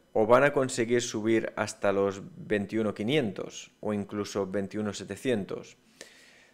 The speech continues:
Depende de lo que, el coste que tengan para subirlo, pues, eh, el coste en el mercado que tengan para subir el precio, pues, em,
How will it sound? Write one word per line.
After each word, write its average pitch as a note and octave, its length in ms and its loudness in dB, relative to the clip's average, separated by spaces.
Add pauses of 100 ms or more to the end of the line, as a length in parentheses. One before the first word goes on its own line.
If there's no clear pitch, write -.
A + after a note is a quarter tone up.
Depende C3 340 2
de B2+ 60 6
lo B2+ 60 2
que, A2 340 2
el G#2 180 -2
coste A#2+ 300 -2
que A2 100 0
tengan G#2+ 320 -2
para F#2+ 180 -2
subirlo, B2 520 -4
pues, F#2+ 440 -4 (340)
eh, F#2 520 -2
el F#2+ 160 -6
coste A2 500 -4
en F#2+ 100 -6
el F#2+ 40 -6
mercado F#2+ 420 -2
que G2+ 120 -6
tengan G2 240 -4
para F#2 160 -2
subir G2 260 -2
el G#2 120 -2
precio, B2 420 -2
pues, G2 500 -4
em, F#2 640 -4